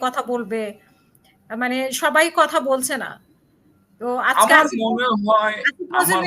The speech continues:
Speaker 2: মনে
Speaker 1: একটু,
Speaker 2: হয়
Speaker 1: একটু ইয়ে দিলেন, দেখেছেন নাকি যে ওনার Facebook পেজে দিয়ে, দিয়েছেন যে অনেকে বলছে যে, "আমি কাজ করছি না, কথা বলছি না।"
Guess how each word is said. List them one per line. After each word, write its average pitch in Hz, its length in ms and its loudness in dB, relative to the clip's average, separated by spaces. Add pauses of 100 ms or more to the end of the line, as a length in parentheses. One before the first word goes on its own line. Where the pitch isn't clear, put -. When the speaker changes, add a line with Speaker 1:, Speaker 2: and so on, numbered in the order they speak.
Speaker 2:
মনে - 180 -4
Speaker 1:
একটু, 170 100 2
Speaker 2:
হয় 294 280 -10
Speaker 1:
একটু 330 200 -12
ইয়ে 311 180 -4
দিলেন, 302 520 -2
দেখেছেন 262 420 -6
নাকি 226 560 -8
যে 262 180 -6
ওনার 254 320 -4 (420)
Facebook 269 340 -4
পেজে 277 260 -4
দিয়ে, 254 300 -6
দিয়েছেন 262 520 -8
যে 262 180 -4
অনেকে 247 320 -4
বলছে 240 420 -6
যে, 247 120 -4
"আমি 233 200 -4
কাজ 226 260 -6
করছি 247 300 -10
না, 226 220 -6
কথা 226 200 -8
বলছি 226 300 -10
না।" 220 280 -6